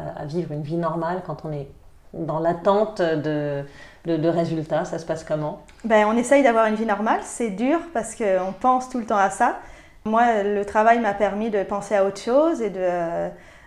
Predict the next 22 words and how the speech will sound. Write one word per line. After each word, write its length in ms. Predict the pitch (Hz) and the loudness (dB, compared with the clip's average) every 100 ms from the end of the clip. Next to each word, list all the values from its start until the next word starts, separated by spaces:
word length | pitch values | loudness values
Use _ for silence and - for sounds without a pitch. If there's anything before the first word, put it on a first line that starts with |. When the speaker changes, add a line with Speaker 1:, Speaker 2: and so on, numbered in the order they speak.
| - | -8
Speaker 2:
de 100 | 196 | -6
pas 200 | 202 214 | -2 0
me 120 | 214 | 0
centrer 440 | 208 196 - 240 240 | -2 -6 -4 -4 -4
que 240 | 233 254 | 0 0
sur 180 | 254 226 | 0 -4
mes 180 | 202 196 | -4 -2
ovocytes. 560 | 185 190 - 302 - 208 226 | -2 -4 -4 -6 -6 -10 -12
<laughs> 200 | - - | -14 -10
Donc, 220 | 220 202 214 | -4 -4 2
le, 440 | 202 190 190 202 | 4 4 4 2
le 80 | 202 | -2
premier 320 | 202 233 233 | -2 -2 0
jour, 200 | 214 262 | 2 2
le 100 | 247 | 4
laboratoire 500 | 202 196 208 208 233 | 2 4 4 2 0
m'a 80 | 220 | 0
appelée. 680 | 196 196 233 262 277 294 294 | -2 -2 -2 0 2 2 -2
C'est, 300 | - 202 190 | -6 -8 -8
c'était 340 | - 220 220 202 | -6 -6 0 2
à 160 | 190 | 2
J 260 | 214 233 247 | -2 -4 -4